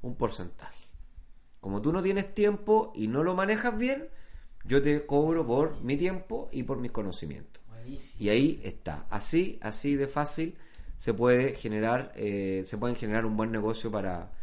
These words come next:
Speaker 1: para poder juntar una, una, una, unos pocos pesos.
Speaker 2: Buenísimo, profe. Creo que por ahora yo no tengo duda. Vamos a ver los comentarios de la gente y ya pasamos al cierre.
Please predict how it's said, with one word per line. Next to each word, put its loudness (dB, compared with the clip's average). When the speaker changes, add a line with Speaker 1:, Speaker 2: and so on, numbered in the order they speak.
Speaker 1:
para 0
poder 0
juntar 0
una, 2
una, -4
una, 0
unos 4
pocos -2
pesos. -6
Speaker 2:
Buenísimo, 8
profe. 6
Creo 0
que 0
por 12
ahora 6
yo 2
no 0
tengo -2
duda. 0
Vamos -2
a -2
ver -6
los -8
comentarios -8
de -4
la -2
gente -6
y -4
ya 0
pasamos 4
al 4
cierre. 0